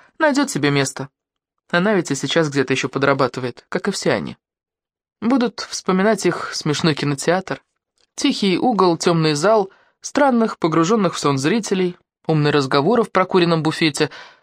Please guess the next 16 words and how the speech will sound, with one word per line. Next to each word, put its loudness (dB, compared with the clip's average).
разговоры 2
ни 0
о -2
чём 0
и 0
ни 0
с -6
чем -2
в -16
прикуску. -4
Водитель 0
будет 0
бомбить, 0
сам -2
себе 0
хозяин, 0